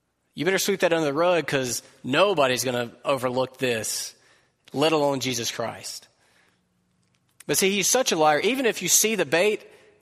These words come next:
and that flesh within you wants it, whatever it is, whatever your temptation is, Satan,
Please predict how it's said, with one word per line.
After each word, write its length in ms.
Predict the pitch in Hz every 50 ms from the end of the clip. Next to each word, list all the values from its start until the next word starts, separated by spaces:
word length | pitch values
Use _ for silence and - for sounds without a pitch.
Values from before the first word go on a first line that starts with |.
| _ _ _ _ _ -
and 160 | 151 156 170
that 140 | 185 147 -
flesh 380 | - - 180 185 214 202 -
within 240 | 185 165 - 190 202
you 160 | 196 180 143
wants 280 | 127 127 156 220 - -
it, 300 | 254 233 - - - - _ _ _ _ _ _
whatever 340 | - 160 175 214 247 233 220
it 80 | 208 208
is, 200 | 214 170 135 139
whatever 240 | 143 156 180 180
your 100 | 180 170
temptation 540 | 156 - 180 165 - 170 165 156 - - 127
is, 420 | 147 160 117 107 110 - - - _ _ _ _ _ _ _ _ _ _ _ _ _ _ _ _ _ _ -
Satan, 540 | - - - 226 262 233 196 190 170 151